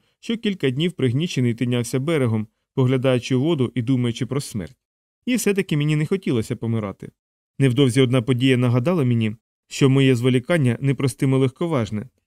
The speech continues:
бо небезпека з боку цих страховиськ дедалі більшала. Якось лежав я в затінку під загорожею, дивлячись на море, коли це щось холодне так несподівано торкнулося моїх п'ят, що я аж здригнувся.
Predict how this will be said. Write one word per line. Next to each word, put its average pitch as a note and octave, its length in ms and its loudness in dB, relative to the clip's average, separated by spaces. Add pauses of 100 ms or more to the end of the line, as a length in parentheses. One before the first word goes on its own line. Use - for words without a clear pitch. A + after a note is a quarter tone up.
бо B2+ 100 2
небезпека C3 560 0
з A2 40 -2
боку B2+ 260 -2
цих C3 220 -2
страховиськ C3+ 600 -4
дедалі B2+ 360 2
більшала. G#2 540 -8 (480)
Якось C3+ 320 0
лежав B2+ 300 2
я B2 80 2
в A#2 40 0
затінку A#2 420 -2
під A#2 140 -2
загорожею, C3 580 0
дивлячись B2 500 -2
на C#3+ 60 -2
море, A2 360 -4 (360)
коли C#3 220 4
це C3 120 -2
щось C3 220 -2
холодне C3 480 2 (180)
так B2+ 180 -4
несподівано C3 580 0
торкнулося B2+ 580 -2
моїх B2 240 0
п'ят, E3+ 260 -4 (260)
що - 160 -4
я C3+ 140 4
аж A#2+ 100 0
здригнувся. A#2+ 680 -4